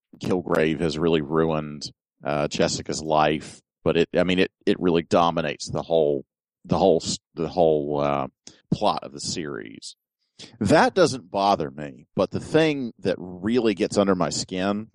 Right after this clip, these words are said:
and I can't really blame them for this, but it was one of the best things of the Jessica Jones, of the Alias comic, was seeing how she fit in,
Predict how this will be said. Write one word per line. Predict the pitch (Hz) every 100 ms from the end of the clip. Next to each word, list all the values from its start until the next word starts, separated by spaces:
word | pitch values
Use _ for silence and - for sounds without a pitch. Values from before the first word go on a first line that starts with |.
| _ _ -
and | 123
I | 151
can't | - 160 160 -
really | 135 123
blame | 90 92 98 107
them | 92 71
for | -
this, | 76 78 60 - -
but | 92 82 -
it | 104
was | 101 87
one | - 110
of | 107
the | - -
best | 87 85 - -
things | - 82 73 - 50 - - _ _ _
of | - 78
the |
Jessica | 87 87 80 -
Jones, | 82 85 80 73 73
of | 78
the | 87
Alias | 82 87 78 71 -
comic, | - 123 120 73 65 _ _ _ -
was | 95 95 85 - -
seeing | 120 110 107 101
how | 87 110 98
she | 90 - 98
fit | 87 - 127 110 -
in, | 107 98 76 73